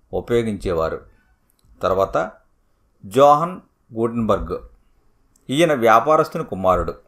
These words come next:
గూటెన్బర్గ్ వ్యాపారస్తుని కుమారుడు. పెద్ద వ్యవసాయ క్షేత్రంలో పెరిగాడు.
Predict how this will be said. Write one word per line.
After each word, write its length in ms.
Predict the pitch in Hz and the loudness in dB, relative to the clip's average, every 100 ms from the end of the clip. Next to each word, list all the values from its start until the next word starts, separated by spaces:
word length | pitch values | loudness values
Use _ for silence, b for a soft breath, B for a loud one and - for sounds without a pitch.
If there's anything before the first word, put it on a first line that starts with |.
| _ _ _ _ _ _ - | _ _ _ _ _ _ -20
గూటెన్బర్గ్ 800 | 87 104 120 139 139 120 92 - b b b b - | -10 -8 -4 -2 0 -2 -4 -10 b b b b -4
వ్యాపారస్తుని 600 | 95 113 143 135 - 131 | 2 2 2 0 -4 -8
కుమారుడు. 500 | 90 87 90 85 - _ _ _ _ _ - | -8 -4 -4 -4 -12 _ _ _ _ _ -2
పెద్ద 380 | 123 120 135 180 | 0 0 2 2
వ్యవసాయ 960 | 135 113 113 139 - - - 147 147 | 4 4 4 2 -2 -16 0 2 0
క్షేత్రంలో 640 | - - 117 110 127 131 135 | -4 -2 0 0 -2 -4 -4
పెరిగాడు. 480 | 101 92 87 80 | -6 -4 -6 -6